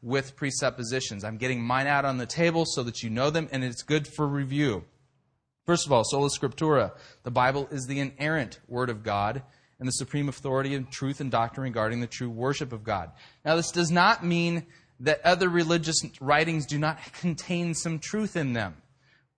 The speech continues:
You know, we can actually say where the Bhagavad Gita is in agreement with Scripture.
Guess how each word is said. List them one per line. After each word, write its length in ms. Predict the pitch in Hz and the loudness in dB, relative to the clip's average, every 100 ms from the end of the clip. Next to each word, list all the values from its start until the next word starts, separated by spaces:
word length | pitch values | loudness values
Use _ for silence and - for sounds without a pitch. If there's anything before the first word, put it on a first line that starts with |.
| _ _ | _ _
You 100 | 110 | -10
know, 180 | 104 113 | -6 -6
we 140 | 123 | -6
can 140 | 139 160 | -4 0
actually 340 | 151 - 170 | 0 0 -4
say 280 | 156 147 139 | -2 -2 -2
where 200 | 143 147 | 0 -2
the 100 | 143 | -2
Bhagavad 600 | 131 127 147 143 123 131 | -2 -2 -2 -2 -4 -4
Gita 320 | 135 156 156 | -4 -6 -4
is 200 | 120 135 | -4 -4
in 100 | 139 | -4
agreement 380 | 131 117 151 139 | -4 -2 -2 -4
with 120 | 135 | -6
Scripture. 460 | - 156 - 196 | -4 -6 -2 -4